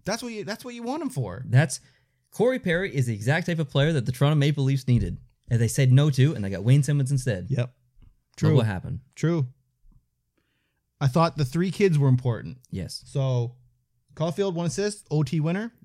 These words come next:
Speaker 2: Dude needs to shoot more, though.
Speaker 1: Um, Kotkaniemi, three goals, and Suzuki, two goals, two assists. Heck yeah.
Speaker 2: Do you know the, uh, stat on Kotkaniemi?
Speaker 1: No.
Speaker 2: He needs one more goal, one more playoff goal,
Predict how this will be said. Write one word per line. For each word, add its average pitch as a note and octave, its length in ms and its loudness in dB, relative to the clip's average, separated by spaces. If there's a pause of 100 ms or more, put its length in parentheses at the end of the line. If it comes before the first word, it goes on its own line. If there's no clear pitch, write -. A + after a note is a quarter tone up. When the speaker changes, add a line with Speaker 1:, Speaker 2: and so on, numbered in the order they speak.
(180)
Speaker 2:
Dude B2+ 160 4
needs B2+ 160 4
to - 60 -8
shoot A2+ 200 -2
more, F2+ 160 -6
though. E2+ 80 -4
Speaker 1:
Um, B2+ 320 0
Kotkaniemi, F3 760 -2
three E3+ 180 -4
goals, F#3 360 0
and C#3 120 0
Suzuki, D3 360 -2
two F#3 180 -2
goals, E3+ 200 0
two E3+ 140 -2
assists. C3 480 -4 (880)
Heck B2+ 180 -2
yeah. G2 220 -4
Speaker 2:
Do A#2 60 -4
you G#2+ 60 0
know B2 120 2
the, A2+ 240 0
uh, G#2+ 200 -4
stat G#2+ 360 -8 (100)
on G2 100 -6
Kotkaniemi? G2+ 580 -6 (920)
Speaker 1:
No. B2+ 260 0 (840)
Speaker 2:
He B2+ 120 2
needs C3 220 4
one A2 320 -2
more D3 260 -2
goal, B2+ 320 -2
one G#2 120 -4
more C3+ 140 0
playoff D3+ 400 -4
goal, F#2 380 -6